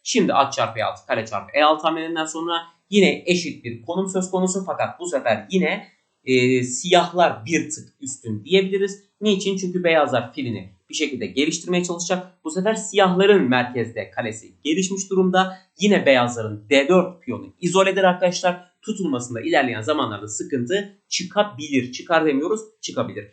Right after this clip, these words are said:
Bir öncekinde beyazlara bir tık üstünlük vermiştik. Bu sefer siyahlar bir tık üstün diyebiliyoruz. Fakat bu tik bir tık üstünlük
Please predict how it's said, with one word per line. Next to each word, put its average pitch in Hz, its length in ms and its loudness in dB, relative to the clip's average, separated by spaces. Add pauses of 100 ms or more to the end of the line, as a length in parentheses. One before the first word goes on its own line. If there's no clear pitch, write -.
(240)
Bir 240 100 8
öncekinde 170 760 4 (240)
beyazlara 147 500 4
bir - 80 -8
tık 240 160 -6
üstünlük 214 380 -6
vermiştik. 202 440 -2
Bu 190 60 -6
sefer 175 220 -4
siyahlar 147 500 -2
bir 127 80 -10
tık - 220 -14
üstün - 480 -4 (140)
diyebiliyoruz. 139 600 0
Fakat 175 300 -8
bu 190 120 -2
tik - 320 -6
bir 214 120 -2
tık - 220 -10
üstünlük 196 560 -6